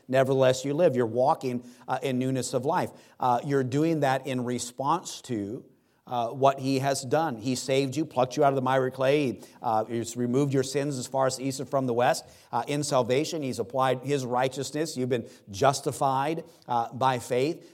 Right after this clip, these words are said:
Uh, you're in Christ, uh, seated together in heavenly places in Christ Jesus.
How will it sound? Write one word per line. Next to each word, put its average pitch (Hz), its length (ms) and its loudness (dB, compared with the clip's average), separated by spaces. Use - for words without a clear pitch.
Uh, 120 180 0
you're 127 300 0
in 156 300 0
Christ, 151 640 -2
uh, 123 240 0
seated 147 580 0
together 139 400 2
in 120 60 0
heavenly 143 400 2
places 135 400 -4
in 131 120 -2
Christ 131 300 -4
Jesus. 143 400 -4